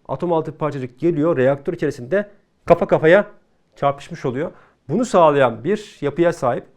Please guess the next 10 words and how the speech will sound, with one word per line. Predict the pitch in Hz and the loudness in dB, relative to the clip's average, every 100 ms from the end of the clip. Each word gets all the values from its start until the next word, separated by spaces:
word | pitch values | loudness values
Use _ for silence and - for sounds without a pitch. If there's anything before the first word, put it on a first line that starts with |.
| _ | _
Hocam | 143 196 196 | -2 0 0
peki | 208 208 208 | -4 -8 -4
cern'de | 165 185 196 170 | 0 0 0 0
ne | |
inceliyoruz | 185 202 147 120 117 | 0 0 0 -2 -4
biz? | 190 - _ _ _ _ _ _ _ _ _ _ | -10 -12 _ _ _ _ _ _ _ _ _ _
Madde | 135 151 175 - | 2 2 2 2
nasıl | 196 202 196 | 2 2 2
meydana | 165 147 131 | 2 4 2
geldi? | 113 110 101 - - | 0 -4 -8 -12 -20